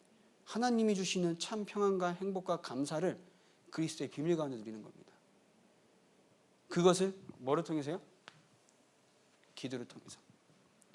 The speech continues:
그래서 위에서부터 내리는 그 엄청난 것을 내 오늘도 누리는 하루가 되게 하여 주시옵소서. 사단에 관해서 완전히 벗어난 내가 오늘도 그러면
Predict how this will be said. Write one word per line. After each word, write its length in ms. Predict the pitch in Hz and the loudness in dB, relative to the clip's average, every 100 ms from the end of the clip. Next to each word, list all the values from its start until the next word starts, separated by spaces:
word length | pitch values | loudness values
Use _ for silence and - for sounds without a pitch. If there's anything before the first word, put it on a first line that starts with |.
| - - - - | -20 -20 -20 -8
그래서 180 | 139 131 | -6 0
위에서부터 600 | 202 240 233 208 196 196 | 4 4 4 0 0 0
내리는 380 | 147 175 180 180 | 2 2 0 -2
그 100 | - - - _ _ | -10 -16 -20 _ _
엄청난 540 | - 233 214 247 240 226 | -4 -2 0 2 4 6
것을 420 | 214 247 175 135 | 6 4 -2 0
내 80 | 143 | 2
오늘도 440 | 151 160 175 214 - _ _ _ - | 4 2 0 -4 -14 _ _ _ -14
누리는 380 | 123 127 131 135 - | -8 -4 -6 -8 -14
하루가 260 | - 127 117 | -14 -10 -10
되게 180 | 110 | -10
하여 160 | 110 110 | -12 -12
주시옵소서. 560 | 107 110 110 - - - - _ _ _ - _ - _ _ _ - - - _ _ | -12 -12 -12 -16 -20 -20 -20 _ _ _ -20 _ -20 _ _ _ -20 -20 -20 _ _
사단에 480 | - - 196 247 247 | -8 2 8 8 10
관해서 240 | 220 196 | 8 6
완전히 380 | 175 151 156 233 | 4 4 4 6
벗어난 560 | 220 196 180 180 160 139 - _ _ _ _ _ _ _ _ | 8 8 8 6 4 -2 -20 _ _ _ _ _ _ _ _
내가 320 | - 151 196 | 0 6 8
오늘도 400 | 160 170 196 208 196 | 8 8 8 8 8
그러면 540 | 165 160 196 110 - | 6 10 10 8 -6